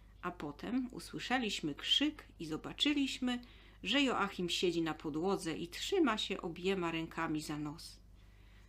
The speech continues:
Rosół otwierał drzwi, a Joachim go nie zauważył.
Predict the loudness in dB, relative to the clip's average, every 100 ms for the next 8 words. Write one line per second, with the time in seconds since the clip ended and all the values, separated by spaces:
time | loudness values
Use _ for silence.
0 | -12 -2 2 2 2 0 -2 -4 -2 2
1 | 2 2 -2 -4 -4 -2 -2 -2 0 0
2 | 2 0 0 0 2 4 4 2 0 0
3 | 0 0 0